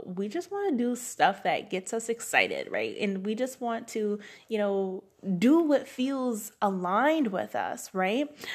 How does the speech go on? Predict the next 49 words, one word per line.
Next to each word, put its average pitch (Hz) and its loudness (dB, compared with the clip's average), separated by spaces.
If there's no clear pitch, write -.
But 208 8
that's, 233 8
that's 220 6
not 185 4
his 165 0
words. 147 -2
But, 208 10
you 226 10
know, 190 8
basically 233 8
he 269 6
was 240 4
agreeing 214 6
what 196 2
I - 0
was 202 -2
saying. 185 -2
But, 190 4
you 320 4
know, 294 10
when 285 6
it 277 2
comes 285 0
to 277 0
just 240 2
doing 226 2
more 196 4
of 190 0
what 185 -4
you 202 -6
feel, 214 6
like 214 4
I 208 0
told 240 2
him, 247 0
like, 196 0
I 233 2
get 415 6
excited 240 4
when 220 6
I'm 226 2
creating 185 6
for 202 6
business 185 4
and 185 -2
it 160 2
sounds 233 6
so 233 8
nerdy. 202 4